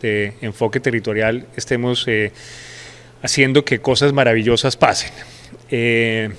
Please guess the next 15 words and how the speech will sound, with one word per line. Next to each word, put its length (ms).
lo 160
primero 560
es 460
el 340
absoluto 540
compromiso 680
del 260
gobernador, 680
de 100
su 140
equipo, 580
de 180
todos 280
los 160
alcaldes 640